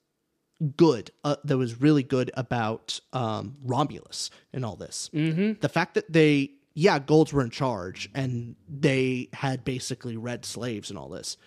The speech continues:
Speaker 1: But when they implemented laws, like, with their food ration, I think it's mostly an example,
Speaker 2: Yeah.
Speaker 1: but it would be better to extrapolate further from that, is at the very least, the golds followed the same rationing rules, meaning the laws applied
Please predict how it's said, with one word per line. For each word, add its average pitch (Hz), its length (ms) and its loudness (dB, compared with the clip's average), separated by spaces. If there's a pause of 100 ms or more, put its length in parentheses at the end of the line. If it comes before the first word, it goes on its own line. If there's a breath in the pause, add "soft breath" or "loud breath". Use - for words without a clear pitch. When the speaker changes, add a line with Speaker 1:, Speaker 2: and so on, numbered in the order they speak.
(560 soft breath)
Speaker 1:
But 151 180 4
when 147 380 2
they 311 100 2
implemented 151 840 0
laws, 131 480 -2
like, 117 180 -6
with 131 240 -4
their 117 360 -4 (120)
food 226 240 4
ration, 101 320 -2
I 147 100 0
think 214 240 -2
it's 165 160 0
mostly 214 380 2
an 131 60 -2
example, 139 600 -2 (120)
Speaker 2:
Yeah. 139 140 -4 (100)
Speaker 1:
but 147 280 -2
it 147 80 4
would 135 160 2
be 139 80 0
better 139 280 2
to 131 100 -2
extrapolate 117 520 -8
further 120 260 -6
from - 180 -12
that, - 260 -14 (320 soft breath)
is 135 400 0
at - 120 -10
the 127 80 -4
very 139 320 2
least, 165 520 -4 (640)
the 143 80 0
golds 233 520 4
followed 165 380 -2
the 135 80 -4
same 160 400 0
rationing 147 480 -4
rules, 82 300 -10
meaning 131 300 -2
the 123 100 -4
laws 131 380 -2
applied 104 420 -10